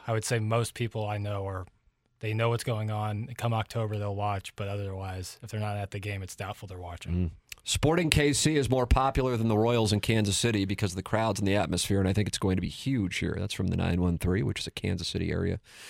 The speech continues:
Speaker 2: uh, area code. Uh, let's see. Um, "I have much less friends." That was fr-, said by Jackson. Thanks. That's from the six three six.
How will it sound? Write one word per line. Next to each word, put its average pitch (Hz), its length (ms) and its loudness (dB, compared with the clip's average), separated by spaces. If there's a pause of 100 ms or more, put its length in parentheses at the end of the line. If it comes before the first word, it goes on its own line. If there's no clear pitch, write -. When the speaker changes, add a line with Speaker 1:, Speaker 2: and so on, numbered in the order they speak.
(360)
Speaker 2:
uh, 90 160 4
area 98 260 4
code. 104 220 2 (380)
Uh, 110 880 4
let's 110 200 2
see. 104 800 2 (360)
Um, 104 1600 6
"I 131 200 4
have 123 300 4
much 117 320 4
less 117 220 4
friends." 117 540 4
That 107 140 4
was 101 120 4
fr-, - 160 2
said 117 260 4
by 107 160 6
Jackson. 110 520 4
Thanks. 107 300 4
That's 98 140 0
from 101 120 0
the 92 80 2
six - 280 0
three 101 160 4
six. - 400 0